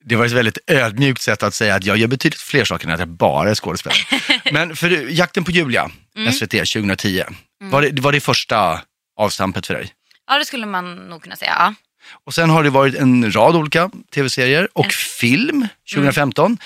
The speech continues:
Speaker 2: Mm.
Speaker 1: eh, I nöd eller lust av, eh, Kjell Sundvall. Och det, det var en sån här ganska stjärnspäckad historia.
Speaker 2: Ja.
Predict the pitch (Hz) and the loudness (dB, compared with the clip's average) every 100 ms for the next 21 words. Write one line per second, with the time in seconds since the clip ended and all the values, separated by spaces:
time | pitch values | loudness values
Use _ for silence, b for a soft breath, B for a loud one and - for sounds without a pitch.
0 | B B _ 127 131 151 135 131 120 117 | B B _ -2 2 4 4 4 0 -2
1 | 123 127 202 - - - _ _ 110 107 | 0 0 0 -4 -12 -20 _ _ 2 4
2 | 104 110 107 - 113 110 120 101 185 - | 4 0 0 -2 -4 -4 0 2 0 -2
3 | _ - 151 131 139 139 123 131 156 160 | _ 0 2 4 0 0 2 2 2 0
4 | 127 127 95 139 113 - 233 240 196 - | -2 -4 -4 -2 -2 -2 -2 0 0 0
5 | 92 - - _ 202 175 | -4 -6 -12 _ -6 -4